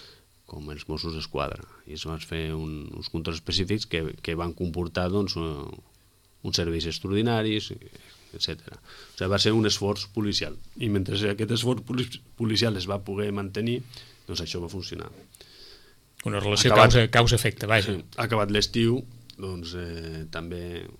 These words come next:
Speaker 1: es va deixar de fer aquests controls i a poc a poc han tornat a venir. Per tant, ara el, el que estem, i el govern, tot el govern, som conscients de que, de que és un problema que tenim que tornar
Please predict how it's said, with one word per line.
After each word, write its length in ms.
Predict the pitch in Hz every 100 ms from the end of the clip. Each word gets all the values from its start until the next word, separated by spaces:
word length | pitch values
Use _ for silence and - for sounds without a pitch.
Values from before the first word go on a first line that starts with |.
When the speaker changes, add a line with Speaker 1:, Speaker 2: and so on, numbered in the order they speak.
| - -
Speaker 1:
es 120 | 87 85
va 880 | 87 82 85 82 87 90 85 - -
deixar 260 | 92 - 92
de 100 | 90
fer 160 | 98 90
aquests 300 | 92 92 -
controls 500 | 98 98 98 110 - -
i 180 | 113 117
a 20 |
poc 160 | 113 101
a 100 | 95
poc 180 | 101 101
han 120 | 95
tornat 320 | 87 78 67 - -
a 60 | 87
venir. 260 | 71 62 - - - - - - -
Per 120 | -
tant, 220 | - 104 104
ara 220 | 107 104
el, 120 | 101
el 120 | 92
que 100 | 90
estem, 1000 | 87 - 95 92 90 87 87 87 85 82 82
i 300 | 87 87 87
el 100 | 90
govern, 380 | 87 90 90 87 - -
tot 160 | - 87
el 80 | 87
govern, 260 | 85 87
som 180 | - 87
conscients 480 | 87 82 95 92 92
de 140 | 90 87
que, 540 | 87 85 82 80 82
de 120 | 82 82
que 60 |
és 80 | 80
un 100 | 82
problema 420 | 87 90 90 87
que 100 | 82
tenim 240 | 85 85 82
que 300 | 85 82 80
tornar 480 | 78 87 85 85 85